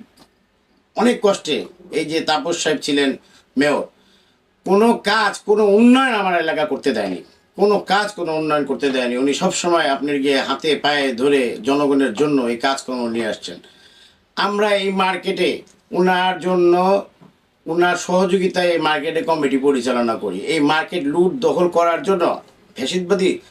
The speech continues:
গৌরব, আউয়াল সবাই ভাই পাগল হয়ে গেছিল,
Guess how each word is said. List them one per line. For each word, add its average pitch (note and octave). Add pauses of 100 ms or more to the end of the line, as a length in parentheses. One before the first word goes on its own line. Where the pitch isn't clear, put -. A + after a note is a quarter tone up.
(240)
গৌরব, F#3 (680)
আউয়াল G3 (280)
সবাই B3
ভাই G#3+ (120)
পাগল F3+
হয়ে E3+
গেছিল, D3